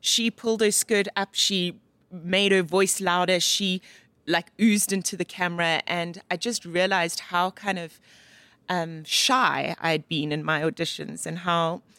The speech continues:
you know, you've just gotta own the space when you walk in there. And I think when you're really young, it's quite hard,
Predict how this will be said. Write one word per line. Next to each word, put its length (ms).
you 100
know, 100
you've 200
just 200
gotta 240
own 200
the 80
space 460
when 80
you 100
walk 260
in 120
there. 160
And 100
I 60
think 200
when 140
you're 100
really 200
young, 260
it's 120
quite 200
hard, 380